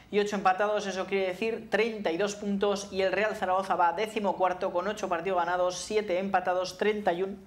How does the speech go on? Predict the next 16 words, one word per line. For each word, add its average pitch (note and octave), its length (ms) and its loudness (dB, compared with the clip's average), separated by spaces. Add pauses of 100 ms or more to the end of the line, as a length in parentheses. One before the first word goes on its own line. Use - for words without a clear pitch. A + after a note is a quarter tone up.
(140)
puntitos. - 920 -4 (840)
Em, G#3 600 2 (200)
rápidamente, F#3+ 600 0
Sevilla A#3+ 300 2
Atlético G#3 680 2
uno, G3 360 2
Lugo G3 600 2
uno, C#4 580 0
Almería F#3+ 500 2
cero, G3 280 2
Girona F#3 420 0
cero, A3 400 0
Zaragoza F#3+ 560 2
cero, F#3+ 340 2
Levante F3+ 520 0
uno, G#3+ 480 -2